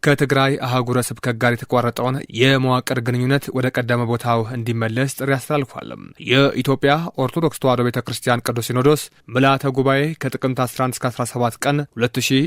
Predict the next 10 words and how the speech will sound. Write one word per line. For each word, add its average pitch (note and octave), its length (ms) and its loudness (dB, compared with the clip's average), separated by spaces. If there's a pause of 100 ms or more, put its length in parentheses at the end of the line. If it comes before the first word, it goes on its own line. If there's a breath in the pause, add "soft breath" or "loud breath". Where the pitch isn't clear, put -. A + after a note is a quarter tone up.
አስራ C3+ 220 -2
ስምንት B2 320 -4
ዓመተ A#2+ 220 0
ምህረት B2 280 0
መካሄዱን A#2+ 340 -2
ተከትሎ A#2+ 300 -2 (260)
መግለጫ C3 380 2
ወጥቶ C3+ 260 -2
ነበር። - 280 -6 (460)
በመግለጫውም C3+ 840 4